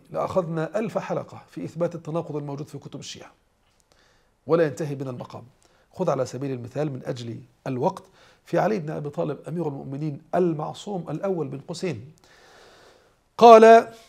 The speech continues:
"منها اعترافه بذنبه وخوفه من سلامة دينه".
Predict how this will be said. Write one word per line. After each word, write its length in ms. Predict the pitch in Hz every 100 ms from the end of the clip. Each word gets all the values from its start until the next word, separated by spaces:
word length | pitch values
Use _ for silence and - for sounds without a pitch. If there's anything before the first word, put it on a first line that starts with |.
| _ _ _ _ _ _ _ -
"منها 680 | 175 247 180 165 143 -
اعترافه 640 | 165 170 156 180 180 175 170
بذنبه 560 | 160 160 156 170 151 151
وخوفه 560 | 151 151 143 185 160
من 160 | 151 143
سلامة 360 | 165 156 151
دينه". 520 | 143 147 156 120 95